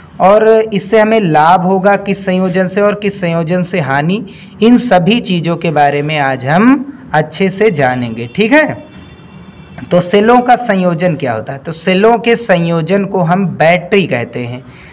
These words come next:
ठीक है। अगर हम सेल को संयोजित कर रहे हैं, दो या दो से अधिक सेल को हम संयोजित कर रहे हैं, तो उसी को कहा जाता है बैटरी। अब संयोजन कैसे हो सकता है सेल का, तो संयोजन तीन तरीके से हो सकता है, जैसे यहाँ पर हमने बता दिया है इस तरीके से।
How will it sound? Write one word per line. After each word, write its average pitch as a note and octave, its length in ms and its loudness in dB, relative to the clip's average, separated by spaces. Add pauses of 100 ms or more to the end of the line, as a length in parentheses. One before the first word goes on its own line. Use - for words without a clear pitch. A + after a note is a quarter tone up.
(140)
ठीक F#3+ 140 2
है। C4+ 100 6
अगर F#3+ 360 2
हम G#3+ 160 0
सेल G#3 260 -2
को G#3+ 160 0
संयोजित E3+ 680 -4
कर E3+ 160 2
रहे E3 120 0
हैं, G3+ 120 -2
दो F3+ 140 0
या F3+ 160 4
दो D#3+ 180 -6
से F#3+ 160 -4
अधिक D#3 280 0
सेल D3 240 -4
को D3+ 100 -4
हम G#3 160 -2
संयोजित D3 580 -6
कर C3+ 160 -2
रहे C3+ 180 -2
हैं, A3 200 -6 (480)
तो G3+ 80 2
उसी A#3+ 240 2
को G3+ 140 2
कहा D#3 280 0
जाता C3+ 340 -2
है D3+ 260 0
बैटरी। C3 560 -4 (460)
अब F3+ 280 2 (100)
संयोजन F#3 540 0
कैसे F#3 340 -2 (220)
हो F#3+ 200 2
सकता A3+ 360 0
है A3 180 0
सेल A3 240 2
का, A3+ 160 2 (500)
तो G#3 360 4
संयोजन G3+ 680 0
तीन A3+ 320 0
तरीके D#3 360 0
से D3+ 140 -4
हो C3+ 60 -2
सकता C#3 240 -4
है, D3 60 2
जैसे C#3+ 220 -2
यहाँ D3 280 0
पर C#3 160 -2
हमने B2+ 220 -4
बता A2+ 260 -4
दिया A#2 220 -4
है F#3 140 -6
इस G2 180 -14
तरीके A2 320 -14
से। - 160 -20